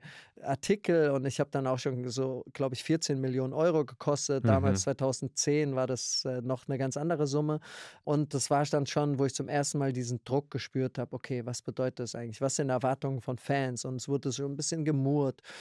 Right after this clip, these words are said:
Speaker 1: so im Stadion, wenn ich einen Dribbling verloren hab. Und, äh, da sind zum ersten Mal auch so Zweifel gekommen, „Boah, bin ich wirklich so gut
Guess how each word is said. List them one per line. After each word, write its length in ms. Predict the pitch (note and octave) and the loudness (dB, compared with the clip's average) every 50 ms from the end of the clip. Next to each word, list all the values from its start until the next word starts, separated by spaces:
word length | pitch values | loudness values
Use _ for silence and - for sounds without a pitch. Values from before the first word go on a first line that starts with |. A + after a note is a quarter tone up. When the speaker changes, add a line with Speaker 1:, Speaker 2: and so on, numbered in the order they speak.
| - - | -18 -18
Speaker 1:
so 180 | _ - C#3 C3+ | _ 0 2 4
im 140 | C#3 C3+ B2+ | 4 4 2
Stadion, 640 | - - - C#3 C#3+ C#3+ C#3+ C3+ B2+ C3 C#3 C3+ B2+ | 0 2 4 4 6 6 4 4 2 2 2 2 0
wenn 160 | B2 C3 C3+ C3+ | 0 0 0 0
ich 200 | C3+ B2 - C#3 | -2 -2 -2 -2
einen 200 | C#3 C3+ C3 A#2 | 0 0 -2 0
Dribbling 400 | - C3 C#3 C#3+ - C#3+ C3+ C3 | 0 0 0 2 2 0 0 0
verloren 460 | - - C3 B2+ B2+ C3 C3 C3 B2+ B2 | 0 0 2 2 2 2 0 0 0 -2
hab. 180 | B2+ B2+ - _ - - - C3 - | -2 -4 -6 _ -16 -16 -16 -10 -4
Und, 280 | - C3+ C3+ C3+ C3+ | -2 0 0 0 0
äh, 240 | C3+ C3+ C3+ C3+ C3+ - - _ | 2 2 4 2 2 0 -2 _
da 300 | C3+ C3+ D3 D#3 D#3 C#3+ | 2 4 4 4 4 2
sind 220 | B2+ D3 D3 C#3 | 2 0 -2 0
zum 180 | - D3 - - | -2 -4 -6 -4
ersten 420 | - C#3+ C#3+ D#3 D3 - - C#3 | 0 0 2 2 0 -2 -4 -4
Mal 380 | C3+ C3 C3 C3+ C#3 C#3 C3+ B2+ | -2 0 0 0 2 0 0 0
auch 160 | B2 B2 B2 | 0 -2 -2
so 140 | - - C3 | -4 -8 -8
Zweifel 540 | - - - - D#3+ E3 E3+ E3 - D#3+ C#3+ | -8 -6 -2 2 4 4 4 2 2 -2 -2
gekommen, 600 | B2+ C#3 B2+ - - C#3+ C#3 C3+ C3 C3+ C3+ B2+ | -2 -4 -6 -4 -2 -2 0 0 -2 -4 -8 -8
„Boah, 180 | B2 G#2+ F2+ | -8 -8 -8
bin 200 | A#2 B2+ C3 C3 | -8 -6 -6 -4
ich 160 | B2+ A2+ B2+ A#2+ | -4 -6 -2 -2
wirklich 340 | C#3 C3+ - - C3 - | -2 -2 -2 -2 -4 -2
so 120 | - C#3 A#2+ | -2 -2 -2
gut 320 | A#2+ B2+ C3 C3 B2+ - | 0 0 0 0 -2 -2